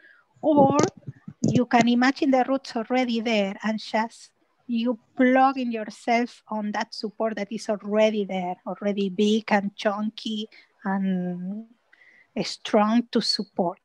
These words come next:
you. And allow this support to, it's not a support only for your physical body, that is also support for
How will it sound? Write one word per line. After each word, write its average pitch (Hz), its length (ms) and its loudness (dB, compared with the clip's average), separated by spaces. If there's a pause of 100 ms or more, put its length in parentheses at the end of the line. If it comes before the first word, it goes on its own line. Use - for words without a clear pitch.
you. 214 180 -8 (1800)
And 214 300 8
allow 220 420 6
this 247 260 -4
support 240 580 -2 (140)
to, 233 500 -2 (1400)
it's - 280 -6
not 254 260 0
a 240 80 -8
support 240 680 -2
only 240 320 2
for 214 320 -4
your 208 220 -4
physical 208 760 -2
body, 185 380 -8
that 196 200 -4
is 208 260 -4
also 214 540 -2
support - 540 -6
for 202 440 -2